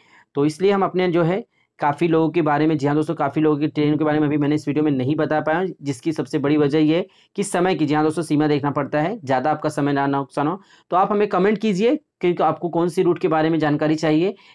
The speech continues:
या कौन सी स्पेशल ट्रेनों के बारे में आपको इन्फॉर्मेशन चाहिए या आपको लिस्ट चाहिए, तो आप तमाम चीज़ों के लिए, जी हाँ दोस्तों, आपके पास जो भी क्वेश्चन हो आप कमेंट कर दीजिए ब-, जी इनबॉक्स में। मैं काफ़ी लोगों को, जी हाँ दोस्तों, तुरंत रिप्लाई दे देता हूँ। कुछ लोगों को लेट हो जाएगा, दो से तीन घंटे या चार घंटे, छः घंटे,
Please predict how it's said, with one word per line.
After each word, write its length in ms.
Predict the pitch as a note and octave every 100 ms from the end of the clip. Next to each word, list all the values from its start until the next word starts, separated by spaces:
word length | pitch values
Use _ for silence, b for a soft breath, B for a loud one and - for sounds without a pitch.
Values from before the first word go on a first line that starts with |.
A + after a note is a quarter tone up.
| B
या 140 | D3+ D#3+
कौन 220 | D#3+ F#3
सी 120 | G#3
स्पेशल 300 | G3+ F#3 F#3
ट्रेनों 220 | E3+ E3+
के 100 | D#3+
बारे 240 | D#3+ D#3 D#3+
में 100 | D#3
आपको 200 | D3 D#3+
इन्फॉर्मेशन 500 | D3+ D3+ D3 D3+ D3+
चाहिए 380 | D#3 D3 F3+ G#3 B B C#3+
या 180 | F#3+
आपको 200 | G#3+ G#3+
लिस्ट 420 | G#3+ D3+ G#3+ - -
चाहिए, 460 | E3 D3+ D#3 G#3+ b b -
तो 60 |
आप 140 | A#3+ A#3+
तमाम 240 | G3+ A3 B3
चीज़ों 240 | G#3+ F3+
के 100 | E3
लिए, 100 | D#3
जी 100 | D3
हाँ 80 | A3
दोस्तों, 220 | A3+ A3
आपके 140 | G#3+
पास 200 | G#3+ G#3+
जो 160 | E3 F3
भी 100 | F3+
क्वेश्चन 320 | G3 E3+ G3
हो 60 | G#3+
आप 120 | A3+
कमेंट 280 | F3+ F#3 G3+
कर 160 | F#3+ F3+
दीजिए 240 | F3+ G#3
ब-, 220 | E3 D#3+
जी 160 | D3 D3+
इनबॉक्स 360 | D3+ E3 F3
में। 120 | G3+ A3+ b b -
मैं 80 | E3+
काफ़ी 240 | E3+ F3
लोगों 220 | F3+ F3+
को, 60 | F3
जी 100 | D#3
हाँ 80 | E3
दोस्तों, 160 | E3+ E3
तुरंत 260 | E3+ E3+
रिप्लाई 280 | D#3+ D#3 D#3
दे 100 | D#3
देता 180 | D3+ E3
हूँ। 80 | G3+
कुछ 160 | F3 E3
लोगों 140 | D#3+
को 60 | E3+
लेट 280 | D3 F#3+
हो 60 | F3+
जाएगा, 240 | D#3+ E3+
दो 140 | D#3+ D#3
से 100 | E3
तीन 220 | E3 E3+
घंटे 260 | D#3 D3+ E3+
या 60 |
चार 240 | D#3 D3 D3+
घंटे, 220 | D3+ D#3+
छः 200 | - D3+
घंटे, 260 | C#3+ F#3+